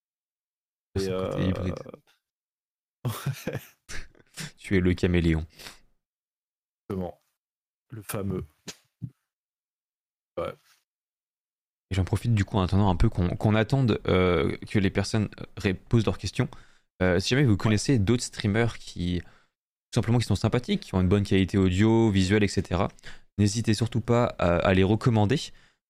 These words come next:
Speaker 1: Euh, du coup, il y a juste un petit formulaire ici. Vous avez juste besoin de
Speaker 2: Carrément.
Speaker 1: mettre l'U R L en fait, ou même si vous avez flemme de mettre l'U R L, vous mettez juste le pseudo et j'irai check moi-même de mon côté.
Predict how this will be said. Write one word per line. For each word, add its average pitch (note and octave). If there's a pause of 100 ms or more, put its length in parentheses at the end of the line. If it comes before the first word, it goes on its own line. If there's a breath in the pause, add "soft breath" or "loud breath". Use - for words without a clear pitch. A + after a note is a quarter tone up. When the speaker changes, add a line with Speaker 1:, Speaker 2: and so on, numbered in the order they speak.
(120)
Speaker 1:
Euh, E2
du E2+
coup, -
il F#2+
y F2+
a F2
juste F2+
un F2+
petit -
formulaire F2
ici. F2+
Vous G2
avez F2+
juste F2
besoin F#2+
de F#2+
Speaker 2:
Carrément. G#2+
Speaker 1:
mettre -
l'U A2
R G2+
L A2+
en F#2
fait, -
ou F2+
même F2
si -
vous F2
avez E2+
flemme G2
de F2+
mettre F#2
l'U F#2
R F2
L, F#2
vous E2
mettez E2+
juste G#2
le F2
pseudo F#2 (380 loud breath)
et F#2
j'irai F2+
check G2
moi-même F#2
de F2+
mon F2
côté. F2